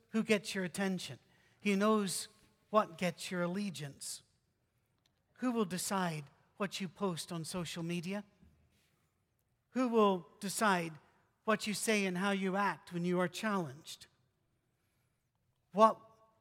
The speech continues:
will you say that allies yourself with politics or culture more than God? Who is in charge of your life? As God once asked Moses, "Who made your mouth?"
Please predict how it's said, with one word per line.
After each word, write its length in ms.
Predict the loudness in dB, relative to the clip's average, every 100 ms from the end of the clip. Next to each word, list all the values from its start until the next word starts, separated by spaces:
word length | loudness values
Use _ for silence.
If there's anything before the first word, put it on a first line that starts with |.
| -2
will 100 | 0
you 160 | 0
say 420 | 0 2 2 0 -6 -14 _ _ _ _
that 140 | 2 4
allies 560 | 4 4 4 0 -2
yourself 460 | -6 -2 -2 -2 -6
with 160 | -14
politics 540 | -2 0 0 -6 -10 -10
or 60 |
culture 600 | -8 -2 -2 -4 -10 -12 -14 _ _ _
more 220 | -2 -2
than 340 | -2 -6 -8 -14 _ _ _ _
God? 320 | -6 -4 -6 -10 -20 -20 _ _
Who 300 | -8 -2 -2
is 140 | -2 -2
in 120 | -6
charge 500 | -4 -4 -4 -6 -12
of 120 | -10
your 120 | -8
life? 300 | -6 -8 -10 -18 _ _ _ _ _ -14 -8
As 140 | -4
God 320 | 4 4 4
once 240 | 0 -2 -2
asked 400 | -2 -4 -8 -2
Moses, 440 | 0 0 -6 -10 -14 _
"Who 200 | -6 -2
made 400 | 2 2 0 -6
your 100 | -10
mouth?" 540 | -6 -4 -6 -12 -20